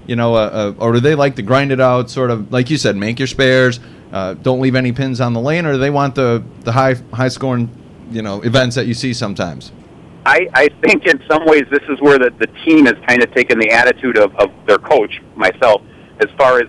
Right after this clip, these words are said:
Speaker 2: I never think I can win a carry contest, so I'd rather grind out one eighties, one nineties, and, and, and have to make that key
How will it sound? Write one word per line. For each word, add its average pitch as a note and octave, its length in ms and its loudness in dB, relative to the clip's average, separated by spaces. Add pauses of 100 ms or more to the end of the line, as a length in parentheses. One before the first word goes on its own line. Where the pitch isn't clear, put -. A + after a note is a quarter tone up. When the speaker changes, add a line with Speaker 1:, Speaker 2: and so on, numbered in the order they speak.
Speaker 2:
I C3 180 0
never C3 520 0
think B2 200 0
I A#2 100 2
can A2+ 260 -6
win A#2 140 2
a G2+ 60 0
carry D#3 380 0
contest, G2+ 540 -2 (420)
so A#2+ 120 4
I'd C#3+ 220 0
rather B2+ 460 2
grind A2+ 420 0
out A2 240 2
one A2+ 200 2
eighties, A2+ 360 -2
one A2 260 2
nineties, G#2+ 600 -2
and, G2 220 -2 (360)
and, G#2+ 260 2
and A2 200 0
have A#2 220 2
to A#2 80 -4
make G#2+ 260 -2
that G#2 260 2
key A#2 160 -16